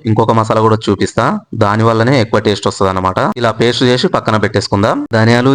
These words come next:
జీలకర్ర, వెల్లుల్లి రెబ్బలు ఇవి సన్నగా దంచుకొని ఇది కూడా పక్కన పెట్టేసుకుందాము. ఈ దాంతోనే ఎక్కువ టేస్ట్ వస్తది అన్నమాట. ఇది ఎప్పుడు వేయాలో నేను చెప్తాను మీకు. ఈ ఆదివారం అయితే పక్కా ట్రై చేయండి, చాలా బాగుంటది, టేస్ట్ కూడా సూపర్ ఉంటది. ఇంకెవరైనా మన ఛానల్ ని చూసి సబ్స్క్రైబ్ చేయకపోతే సబ్స్క్రైబ్ చేయండి.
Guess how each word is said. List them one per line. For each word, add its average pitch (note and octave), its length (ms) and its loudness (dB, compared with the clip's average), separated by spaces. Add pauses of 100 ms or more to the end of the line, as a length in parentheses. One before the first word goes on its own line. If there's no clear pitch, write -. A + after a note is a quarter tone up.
జీలకర్ర, A#2 340 2 (140)
వెల్లుల్లి A2+ 380 4
రెబ్బలు G#2 300 2 (260)
ఇవి G#2+ 160 2
సన్నగా A2+ 340 0
దంచుకొని A2+ 400 0 (240)
ఇది A2+ 140 2
కూడా B2 180 2
పక్కన G#2+ 180 -2 (100)
పెట్టేసుకుందాము. F#2+ 600 0 (360)
ఈ - 20 4 (120)
దాంతోనే C3+ 380 0
ఎక్కువ A#2 140 -2 (100)
టేస్ట్ G#2 220 0
వస్తది G2 240 0
అన్నమాట. F#2+ 260 0 (140)
ఇది A2 200 4
ఎప్పుడు A2+ 200 0
వేయాలో A2 320 2
నేను G#2+ 180 0
చెప్తాను F#2+ 420 -2
మీకు. B2 220 0 (320)
ఈ A2+ 60 2 (100)
ఆదివారం B2 420 0
అయితే C3 140 0 (120)
పక్కా A2+ 240 -2
ట్రై A#2 200 2
చేయండి, G#2+ 240 2 (120)
చాలా G#2+ 280 0
బాగుంటది, G#2+ 380 2 (100)
టేస్ట్ A2 300 0
కూడా B2 180 2
సూపర్ A2 340 -2
ఉంటది. G#2 260 0 (260)
ఇంకెవరైనా B2 440 2
మన A2+ 180 0
ఛానల్ A2+ 300 0
ని A2+ 120 -2
చూసి A2+ 300 0
సబ్స్క్రైబ్ A2 420 0
చేయకపోతే A2 400 0
సబ్స్క్రైబ్ G#2 400 0
చేయండి. G2 300 2